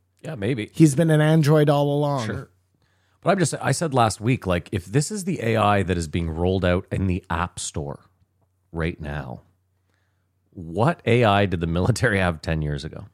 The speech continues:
Speaker 2: Mm.
Speaker 1: Like, here's a good question. All this deep fake technology, like, I saw the shit the other day where this guy has a voice modulator, and at the touch of a button,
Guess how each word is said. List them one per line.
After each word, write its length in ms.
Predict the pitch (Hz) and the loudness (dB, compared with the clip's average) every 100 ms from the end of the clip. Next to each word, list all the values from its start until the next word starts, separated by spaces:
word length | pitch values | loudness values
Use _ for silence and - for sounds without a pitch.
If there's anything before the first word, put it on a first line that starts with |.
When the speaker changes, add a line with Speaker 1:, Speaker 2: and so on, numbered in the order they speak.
| 107 | -4
Speaker 2:
Mm. 300 | 127 113 92 - _ _ | -2 -2 -6 -12 _ _
Speaker 1:
Like, 120 | 147 | 0
here's 160 | 131 247 | 4 2
a 40 | |
good 140 | 208 120 | 2 0
question. 440 | 92 80 - 73 - _ _ | 0 -2 -4 -10 -10 _ _
All 160 | 107 196 | 0 2
this 180 | 254 170 | 0 -2
deep 300 | 107 110 - | -2 -2 -2
fake 280 | 98 95 | -4 -4
technology, 680 | - 90 - 69 76 85 131 139 _ _ _ | -4 -6 -4 -8 -8 -8 -12 -14 _ _ _
like, 80 | 110 | -4
I 80 | 120 | -4
saw 160 | 170 220 | -4 -2
the 100 | 196 | -2
shit 260 | - 131 | -2 -2
the 100 | 120 | 0
other 120 | 104 92 | -2 0
day 220 | 85 80 | -2 -4
where 120 | 73 | -4
this 160 | 73 117 | -4 -4
guy 140 | 185 | -2
has 120 | 185 160 | 0 0
a 40 | |
voice 340 | 82 73 82 - | -2 -4 -6 -4
modulator, 640 | 104 104 107 113 131 151 - _ _ _ _ _ | -4 -2 -4 -6 -8 -12 -16 _ _ _ _ _
and 260 | 87 90 90 | -2 0 -2
at 140 | 85 | -4
the 100 | - | -4
touch 360 | 90 - 156 - | -4 0 -2 0
of 80 | 180 | -2
a 40 | |
button, 420 | 151 92 80 - | 0 -2 -4 -6